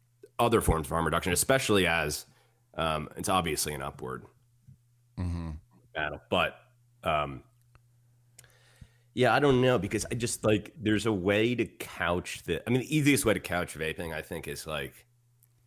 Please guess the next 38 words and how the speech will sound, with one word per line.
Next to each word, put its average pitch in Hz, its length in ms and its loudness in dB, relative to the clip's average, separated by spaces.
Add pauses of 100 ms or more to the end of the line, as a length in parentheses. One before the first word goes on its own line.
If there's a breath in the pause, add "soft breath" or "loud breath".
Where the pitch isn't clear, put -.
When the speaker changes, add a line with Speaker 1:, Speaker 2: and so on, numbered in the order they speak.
(200)
Speaker 1:
um, 65 440 -10 (480)
which 90 140 -6
is 85 60 -6
what 85 100 -4
we 78 80 -6
s-, - 320 -6
you 82 100 -12
kinda 80 200 -4
see - 160 -4
from 78 140 -10
consumer 73 340 -8
a-, 65 200 -8
advocates, 69 460 -8
right? 67 140 -6
Like, 65 160 -8
just 71 120 -10
sort 69 120 -6
of, 67 80 -10
like, 69 160 -8
"Leave 71 120 -8
me 73 60 -6
the 65 80 -10
fuck - 240 -8
alone. 67 440 -8
I - 60 -20
Speaker 2:
Yeah. 123 200 -2
Speaker 1:
don't 85 100 -4
wanna 65 180 -6
vape." 64 200 -4 (420)
Um, 73 440 -2 (580 soft breath)
which - 160 -2
I, 104 60 2 (180)
I 110 60 0
do 127 180 4
get. 90 400 -2 (420)
Um, 82 500 2 (720)
but 95 380 2 (140)
it, 139 120 -10